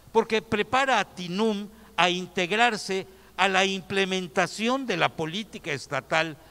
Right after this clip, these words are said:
anticorrupción aprobada hace apenas un par de meses y que tiene un eje estratégico específico para apoyar el fortalecimiento de los municipios en el combate a la corrupción.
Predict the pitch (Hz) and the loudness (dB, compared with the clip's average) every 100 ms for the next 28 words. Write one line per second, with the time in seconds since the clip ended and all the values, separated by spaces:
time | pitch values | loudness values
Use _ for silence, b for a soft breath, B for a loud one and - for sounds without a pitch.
0 | B 156 175 - 160 - 139 135 123 - | B -2 -2 -4 -12 -4 -4 -4 -8 -6
1 | 160 156 131 B B B 170 185 175 202 | -6 -6 -10 B B B -2 0 0 4
2 | 220 202 196 B B - 208 190 165 190 | 4 2 -2 B B 0 0 0 0 0
3 | 190 165 170 151 - 165 143 135 139 135 | 0 -2 -6 -2 0 0 -2 -6 -8 -8
4 | 123 110 - B B B 214 180 202 233 | -12 -14 -18 B B B -8 -4 -4 0
5 | 247 240 208 220 - 165 170 147 208 202 | -2 -2 -4 -4 -4 -8 -6 -4 -4 -8
6 | 196 185 170 B B - 175 175 - 165 | -6 -6 -6 B B -2 -2 -2 -6 -6
7 | - 233 233 185 151 175 175 B B B | -4 -8 -8 -10 -10 -6 -6 B B B
8 | - 214 226 220 196 165 160 175 185 175 | 2 4 6 4 2 0 2 6 4 4
9 | B 147 - 165 151 220 233 226 180 185 | B -14 -2 -2 0 2 2 2 -2 -2
10 | - 165 175 175 175 190 147 135 120 123 | -6 -6 -2 -2 -2 -4 -2 -4 -6 -10
11 | 117 - 185 180 185 180 B B B 160 | -10 -6 -6 -2 -2 -4 B B B 0
12 | 156 143 147 143 143 160 151 143 120 - | 0 -2 -2 -2 2 0 2 -2 -2 -4
13 | 113 110 - 113 104 | -8 -8 -12 -10 -10